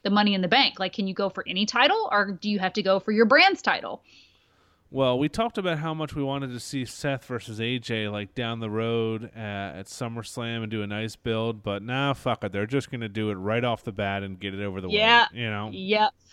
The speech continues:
Speaker 1: Yep. I actually love it. I love that they're giving us Seth and A J, and I can't help but think that this is some sort of response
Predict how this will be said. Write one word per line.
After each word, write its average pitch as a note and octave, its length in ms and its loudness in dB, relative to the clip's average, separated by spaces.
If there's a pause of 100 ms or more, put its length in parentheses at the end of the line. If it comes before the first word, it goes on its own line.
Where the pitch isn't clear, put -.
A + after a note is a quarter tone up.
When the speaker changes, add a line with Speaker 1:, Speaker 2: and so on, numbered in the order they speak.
(680)
Speaker 1:
Yep. A3+ 360 8
I E4 440 8
actually C#4 500 0
love G#3+ 400 0
it. F#3 180 -2
I A3+ 340 4
love A3 360 2
that A3 140 4
they're G#3+ 120 0
giving G3+ 300 2
us G3+ 100 -4
Seth G3+ 200 2
and - 100 0
A F#3+ 220 4
J, A#3 340 8
and A3 160 4
I G3 80 6
can't C4+ 360 4
help C4+ 460 4
but G#3+ 200 -2
think F#3+ 500 2
that G#3+ 200 0
this B3 180 6
is A#3 180 -2
some D4 320 6
sort F4+ 280 4
of C4 140 6
response A3 840 2